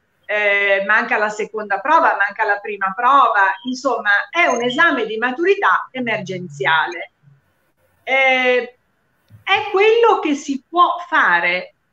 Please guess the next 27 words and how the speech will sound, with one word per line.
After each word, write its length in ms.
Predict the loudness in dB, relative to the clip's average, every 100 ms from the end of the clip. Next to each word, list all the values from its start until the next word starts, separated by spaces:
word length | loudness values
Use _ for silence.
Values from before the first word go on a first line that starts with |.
| _ _ _
eh, 360 | -4 0 0 -2
e 160 | -4 2
quindi 360 | 2 4 2
secondo 500 | 0 -4 -4 -2 0
me 160 | 0 0
i 80 | 0
ragazzi 540 | 0 2 0 -2 -2
anche 400 | -2 -2 -2 -2
attraverso, 1120 | -2 -2 -2 2 0 0 -2 2 4 4 0 _
eh, 220 | -4 0
la 160 | -2
costruzione 1000 | -2 -6 -2 -4 -4 -4 0 2 0 -2
di 120 | -6
questi 400 | -2 -2 0 -4
percorsi 680 | -2 -2 0 2 2 -2 -8
che 100 | -2
hanno 200 | -2 -2
studiato 720 | -8 -12 -2 2 2 0 -6
con 120 | -4
i 120 | -4 -2
loro 200 | 0 0
insegnanti, 1040 | -4 -4 -4 0 0 0 -8 _ -10 -10 _ _ _ _
ehm, 800 | -2 2 2 2 0 -2 -10 -14 0
hanno 340 | 2 2 -2
sicuramente 1160 | -2 -2 -2 2 2 2 -4 -6 -10 -8 -8 -4
messo 680 | -2 -2 -4 -2 0 0 -2
in 380 | -10 -8 -6